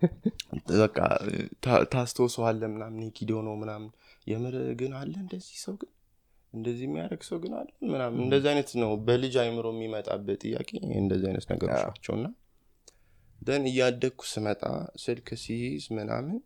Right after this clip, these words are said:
Speaker 1: ኦልሞስት አይምሮዬ ላይ ስላለ ፊገር ማድረግ ጀመርኩ ማለት ነው።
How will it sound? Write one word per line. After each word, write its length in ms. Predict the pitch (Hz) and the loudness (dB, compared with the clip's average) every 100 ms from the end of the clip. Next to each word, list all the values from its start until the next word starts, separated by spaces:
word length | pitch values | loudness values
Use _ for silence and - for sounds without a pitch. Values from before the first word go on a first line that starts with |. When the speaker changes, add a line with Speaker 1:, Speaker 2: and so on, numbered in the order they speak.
| _ _ _ _ _ _ _ _ _ _ _ _ | _ _ _ _ _ _ _ _ _ _ _ _
Speaker 1:
ኦልሞስት 300 | - 131 143 | -4 -4 -2
አይምሮዬ 340 | 113 127 143 151 | -2 2 4 6
ላይ 140 | 131 | 4
ስላለ 340 | 120 117 123 135 - | 2 2 2 -2 -8
ፊገር 320 | - 147 156 | -4 6 8
ማድረግ 260 | 156 143 131 | 8 4 2
ጀመርኩ 400 | 113 113 117 - - | 2 2 0 -6 -8
ማለት 280 | 143 - | -8 -10
ነው። 100 | - | -14